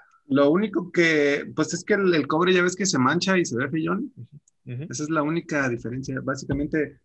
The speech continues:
Speaker 1: pues,
Speaker 2: Este
Speaker 1: el de acero
Speaker 2: pico
Speaker 1: es más rígido y se ve indestructible.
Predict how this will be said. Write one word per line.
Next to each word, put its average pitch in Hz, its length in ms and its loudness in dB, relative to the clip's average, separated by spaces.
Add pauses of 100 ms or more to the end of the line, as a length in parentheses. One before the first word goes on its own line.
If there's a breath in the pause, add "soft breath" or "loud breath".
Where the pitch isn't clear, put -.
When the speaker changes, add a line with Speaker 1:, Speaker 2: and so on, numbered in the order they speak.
(140)
Speaker 1:
pues, 151 160 0
Speaker 2:
Este 175 60 4
Speaker 1:
el 156 60 4
de 156 60 4
acero 175 260 6
Speaker 2:
pico 196 120 6
Speaker 1:
es 220 40 4
más 190 180 8
rígido 196 720 0 (340)
y 127 100 -6
se 123 160 -2
ve 127 180 0
indestructible. 110 840 -6